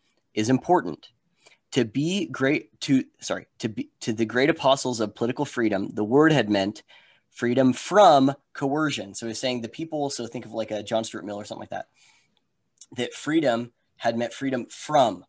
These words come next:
coercion. Like, for me to be f-, a free man is I am free from someone else trying to impose their will on my life. You know, I, I, I think this might have been J S Mill. I don't think it is. Um, you know,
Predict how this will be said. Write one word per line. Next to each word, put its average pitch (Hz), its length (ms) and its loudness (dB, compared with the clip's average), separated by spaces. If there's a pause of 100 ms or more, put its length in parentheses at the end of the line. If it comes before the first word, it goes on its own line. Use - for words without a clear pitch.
(160)
coercion. 113 480 -8 (100)
Like, 104 240 -10 (220)
for - 180 -14
me 143 140 0
to 160 60 -2
be 156 100 -2
f-, - 180 -16
a 113 80 -6
free 185 380 -6
man 110 460 -4 (280)
is 107 160 -8
I 120 140 -4
am 113 120 -2
free 143 680 -8 (220)
from 139 640 -2
someone 127 360 -4
else 110 300 -2
trying 117 240 -4
to 117 80 -4
impose 120 480 -6
their 107 120 -6
will 107 300 -4
on 101 140 -4
my 104 100 -2
life. 92 320 -8
You 101 60 -14
know, 95 80 -6
I, 95 180 -6
I, - 120 -8 (100)
I 98 80 -10
think 101 400 -14
this 107 180 -10
might 107 140 -4
have 101 80 -14
been 101 100 -10
J 98 140 -10
S - 140 -14
Mill. 98 140 -12
I 104 60 -12
don't 98 120 -14
think 98 120 -18
it 101 60 -16
is. 101 240 -16 (380)
Um, 101 220 -2
you 101 40 -6
know, 92 180 -6